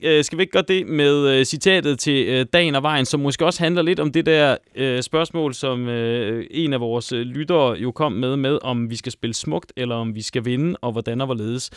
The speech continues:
Øh, Giampiero Boniperti, han har sagt det, og nu står jeg jo og nikker, fordi I ved godt, hvad det er for et citat. Jeg siger det lige på dansk her, ikke? Øh, til at runde af med. Det hedder jo, øh,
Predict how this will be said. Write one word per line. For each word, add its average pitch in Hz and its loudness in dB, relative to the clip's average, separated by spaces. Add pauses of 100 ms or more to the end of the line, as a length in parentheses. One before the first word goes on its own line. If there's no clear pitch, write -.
(380)
Øh, 120 4 (120)
Giampiero 160 2
Boniperti, 151 2 (800)
han 143 4
har 156 4
sagt 147 2
det, 113 -2
og 110 -6
nu 127 -2
står 147 2
jeg 113 -2
jo 113 -4
og 117 -2
nikker, 135 0
fordi 120 -6
I 131 -8
ved 160 4
godt, 143 2
hvad 127 2
det 139 2
er 131 2
for 135 0
et 101 -4
citat. 123 0 (380)
Jeg 147 4
siger 185 2
det 185 0
lige 175 -6
på 175 0
dansk - 0
her, 117 0 (140)
ikke? 123 2
Øh, 113 0
til 160 0
at 123 4
runde 123 2
af 139 0
med. 117 0
Det 151 0
hedder 175 4
jo, 117 2
øh, 117 -2